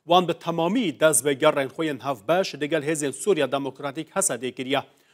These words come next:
ku ji ber êrişên Tirkiye bo ser Bakurê Sûriye hatibûn rawestandin. Di derbarê gotûbêjên hevpeymaniya navdewletî bi Tirkiye ra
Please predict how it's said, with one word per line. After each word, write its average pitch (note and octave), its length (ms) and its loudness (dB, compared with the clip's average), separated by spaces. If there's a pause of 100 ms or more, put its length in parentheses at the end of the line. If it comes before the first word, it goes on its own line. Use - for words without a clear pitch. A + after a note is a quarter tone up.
(120)
ku B3 100 2
ji F#3+ 160 4
ber G#3+ 100 10
êrişên F#3 480 2
Tirkiye F#3+ 460 2
bo D#3+ 120 -2
ser E3 180 -2
Bakurê C#3+ 420 -4
Sûriye F3 640 -4 (100)
hatibûn D3+ 420 -4
rawestandin. C3+ 760 -4 (840)
Di F#3 60 10
derbarê G3+ 480 10
gotûbêjên G3 560 6
hevpeymaniya F3+ 680 0
navdewletî D#3+ 920 0
bi D#3+ 200 0
Tirkiye E3+ 440 0
ra F#3+ 280 0